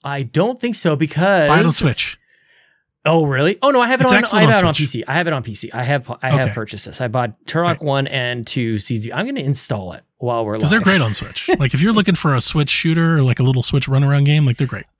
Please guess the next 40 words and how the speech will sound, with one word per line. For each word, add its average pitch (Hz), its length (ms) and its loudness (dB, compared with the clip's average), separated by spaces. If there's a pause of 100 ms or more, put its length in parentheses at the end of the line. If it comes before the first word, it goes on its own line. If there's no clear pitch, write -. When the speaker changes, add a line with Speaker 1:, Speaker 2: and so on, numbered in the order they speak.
Speaker 1:
It's 180 200 -2
so - 120 4
Speaker 2:
I - 40 8
bought 196 220 4
them 165 80 4
Speaker 1:
funny. 151 100 6
Speaker 2:
on 139 80 4
P 147 160 2
C 135 320 2
and 120 180 4
Switch. - 260 -10 (140)
Speaker 1:
I 175 160 0
picked 277 240 -2
up 277 140 -2
Quake 185 320 0
two 143 540 2 (100)
the 147 240 -2
other 143 120 2
night 139 380 0
on 123 380 0
Switch, 139 520 -2 (140)
and 156 340 0 (140)
I 151 100 -2
Speaker 2:
Yeah, 135 100 4
I'm 175 40 4
Speaker 1:
was 170 120 2
Speaker 2:
still 147 80 2
Speaker 1:
just 202 100 0
Speaker 2:
playing 127 80 4
Speaker 1:
playing 214 160 6
Speaker 2:
that 180 60 2
Speaker 1:
it - 20 0
Speaker 2:
too. 175 60 2
Speaker 1:
before 156 260 0
this 147 180 0
on, 123 220 -2
on 127 160 -6
Xbox 127 520 -6
as 113 80 -4
well. 117 320 -2